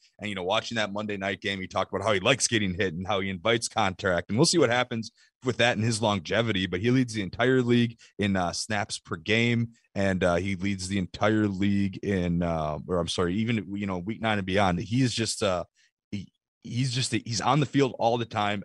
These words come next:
And this Lions defense is dreadful against the run here. I could see thirty carries, two hundred yards, three scores. I mean, that wouldn't surprise me in the least bit.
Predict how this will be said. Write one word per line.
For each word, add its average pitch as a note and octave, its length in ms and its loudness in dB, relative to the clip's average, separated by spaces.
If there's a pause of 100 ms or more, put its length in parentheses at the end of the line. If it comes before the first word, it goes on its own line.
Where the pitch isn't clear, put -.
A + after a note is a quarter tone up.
And G2+ 220 -2
this - 260 -6 (320)
Lions G#2+ 340 0
defense G2+ 360 -6
is E2 120 -12
dreadful G#2+ 600 -4 (200)
against F#2+ 400 -4
the F#2 80 -8
run F#2 340 -2
here. F#2 280 -4
I F2+ 80 0
could F#2+ 180 -8
see F2+ 180 -6
thirty G#2 340 0
carries, F2+ 500 -2
two G#2 180 -12
hundred F2 280 -6
yards, E2+ 360 0
three F2+ 200 -8
scores. E2+ 440 -2
I F#2 40 0
mean, F2 140 2
that G#2 160 4
wouldn't G2 200 0
surprise F2 420 -6
me F2+ 160 -10 (240)
in F#2+ 100 -4
the F2 80 -6
least E2 240 -6
bit. E2+ 200 -4